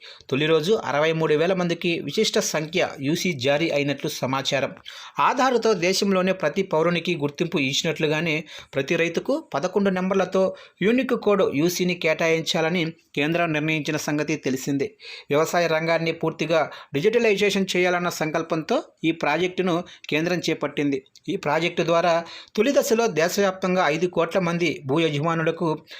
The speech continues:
విశిష్ట గుర్తింపు సంఖ్యను జారీ చేయనున్నారు. ఇక రాష్ట్రంలో డెబ్బై ఆరు పాయింట్ ఏడు లక్షల మంది రైతులు ఉన్నట్లు అంచనా కాగా,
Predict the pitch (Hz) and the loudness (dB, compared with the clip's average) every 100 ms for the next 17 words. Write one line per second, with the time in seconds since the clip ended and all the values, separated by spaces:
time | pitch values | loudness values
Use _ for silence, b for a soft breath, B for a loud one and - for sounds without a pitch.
0 | B 185 294 277 269 180 175 196 202 - | B -2 0 2 2 0 -2 -2 -2 -2
1 | 160 165 180 170 127 143 160 151 147 147 | -4 -2 0 0 0 0 0 -2 -2 -2
2 | 147 147 143 - _ _ - 202 240 180 | -2 -2 -2 -4 _ _ -8 0 2 2
3 | 247 294 285 262 196 185 214 214 208 208 | 2 2 4 4 2 4 4 6 4 4
4 | 185 190 185 160 170 170 - 202 180 175 | 2 2 2 2 2 0 0 2 2 2
5 | 165 156 175 156 160 156 - 165 139 151 | 2 2 2 0 0 -2 0 0 0 0
6 | 156 147 151 147 | -2 -2 0 2